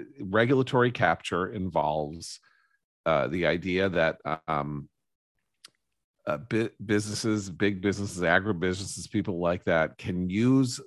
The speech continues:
the regulatory system to benefit themselves,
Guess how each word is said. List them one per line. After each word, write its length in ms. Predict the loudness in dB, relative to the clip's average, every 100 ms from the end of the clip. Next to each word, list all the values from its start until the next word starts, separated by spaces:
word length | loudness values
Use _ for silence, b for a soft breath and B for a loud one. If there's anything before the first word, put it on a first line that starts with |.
| -8
the 140 | -2
regulatory 840 | 2 2 2 2 0 0 0 0 -2
system 680 | 0 0 0 0 0 -4 -6 b b b b b b _ -4
to 200 | 0 2
benefit 600 | 6 6 6 0 -2 0
themselves, 1160 | -4 -4 4 8 8 6 2 -4 -10 -12 -16